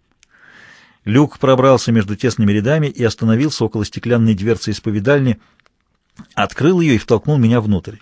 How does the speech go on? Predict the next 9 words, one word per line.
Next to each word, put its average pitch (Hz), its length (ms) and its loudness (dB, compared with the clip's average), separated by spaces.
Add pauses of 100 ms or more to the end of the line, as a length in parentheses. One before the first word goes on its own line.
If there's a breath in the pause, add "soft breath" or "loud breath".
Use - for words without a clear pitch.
(800)
"Входи". 120 380 -4 (920)
"Ты 120 100 -6
что, - 120 -6
спятил? 151 460 -4
Да 101 220 -6
ты..." 202 240 -8 (180)
"Входи, 190 640 -2
тебе 175 240 0
говорят". 127 380 -2